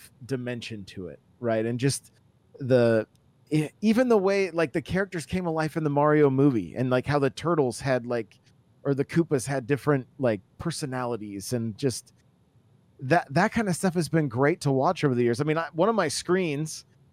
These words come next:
is, uh, the box art from, uh, Super Mario Land, right?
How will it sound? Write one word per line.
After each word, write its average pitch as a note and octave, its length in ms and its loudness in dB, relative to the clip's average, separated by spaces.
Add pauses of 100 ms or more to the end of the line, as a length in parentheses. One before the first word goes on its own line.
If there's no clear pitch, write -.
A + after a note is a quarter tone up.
(120)
is, D3+ 420 2
uh, B2+ 400 4
the C3 460 0
box D3+ 520 -2
art A2 280 0
from, B2+ 520 0 (1000)
uh, C#3+ 120 -10
Super F3+ 280 -2
Mario D#3+ 400 2
Land, A#2+ 560 -4 (720)
right? C3 280 2